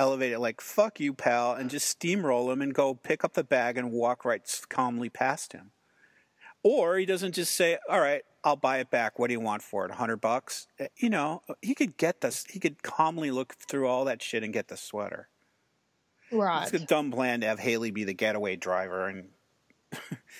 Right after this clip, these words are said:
Speaker 1: it, I guess it's a good scene to see them bond, and it's Lee Pace and Susanna Skaggs, who is Haley, have a great, great chemistry. So it is fun to watch that.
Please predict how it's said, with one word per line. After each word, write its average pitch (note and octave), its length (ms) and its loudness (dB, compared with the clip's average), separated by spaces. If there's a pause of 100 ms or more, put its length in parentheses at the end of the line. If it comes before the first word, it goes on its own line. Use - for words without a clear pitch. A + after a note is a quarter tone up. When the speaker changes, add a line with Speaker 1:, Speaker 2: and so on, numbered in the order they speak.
(800)
Speaker 1:
it, F3+ 220 2
I D#3+ 120 6
guess D3 280 0
it's C3+ 140 -2
a C3+ 60 2
good B2+ 340 2
scene C3 300 0
to A#2 100 -2
see B2 200 -2
them A2+ 220 -2
bond, A2 400 0
and A#2 120 0
it's - 240 -4 (120)
Lee E3 300 2
Pace D#3 420 0
and C3 140 0
Susanna B2+ 440 0
Skaggs, B2 520 0
who B2+ 100 2
is A2+ 280 -6
Haley, B2+ 420 0
have B2 220 0
a A2 60 -4
great, D#3+ 680 0
great B2 360 2
chemistry. F2+ 600 -2
So A#2+ 220 2
it B2 100 0
is A#2 160 -2
fun A#2 300 0
to G2+ 80 -2
watch F#2+ 380 -2
that. B2+ 300 2